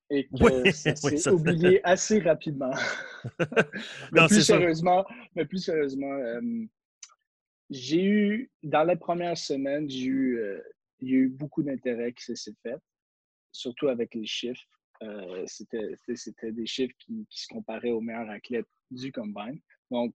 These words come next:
Speaker 1: il y a eu de l'intérêt. Il y a eu des équipes qui ont contacté mon agent pour pouvoir qu'on se rencontre ou que j'aille, euh, à leur facilité visiter les places. Ça, c'était durant la semaine avant que le ban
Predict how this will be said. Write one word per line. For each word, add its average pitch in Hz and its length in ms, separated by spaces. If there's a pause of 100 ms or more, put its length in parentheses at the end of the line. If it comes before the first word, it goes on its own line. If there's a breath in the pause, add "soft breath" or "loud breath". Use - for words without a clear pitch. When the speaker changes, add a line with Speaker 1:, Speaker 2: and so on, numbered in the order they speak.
(140)
Speaker 1:
il 131 80
y 135 100
a 160 40
eu 170 80
de 156 60
l'intérêt. 127 500 (480)
Il 127 60
y 131 40
a - 20
eu 135 40
des 135 240
équipes 143 360 (140)
qui - 160
ont 120 80
contacté 120 520
mon 117 220
agent 113 380 (240)
pour 123 160 (120)
pouvoir 113 640
qu'on 113 240
se - 120
rencontre - 580
ou 123 100
que 113 140
j'aille, 110 400 (420)
euh, 101 320 (160)
à 120 100
leur 117 180
facilité 120 580
visiter 123 540
les 107 120
places. - 480 (600 soft breath)
Ça, 147 160
c'était 127 500 (100)
durant 127 300
la 123 160
semaine 131 360
avant 113 260
que 120 160
le 90 400
ban 107 300